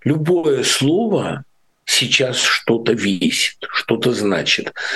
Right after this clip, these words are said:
Сейчас ситуация настолько напряженная, что на весах Божьих любое перо может ее переломить. Поэтому каждый продолжает делать, что может.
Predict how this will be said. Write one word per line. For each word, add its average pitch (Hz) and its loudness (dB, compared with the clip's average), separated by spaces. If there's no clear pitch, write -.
Сейчас 170 2
ситуация 135 0
настолько 131 0
напряженная, 139 0
что 139 0
на 135 2
весах 131 0
Божьих 160 0
любое 147 2
перо 143 0
может 131 0
ее 123 0
переломить. 123 0
Поэтому 117 2
каждый 139 0
продолжает 107 0
делать, 107 0
что - 0
может. - -6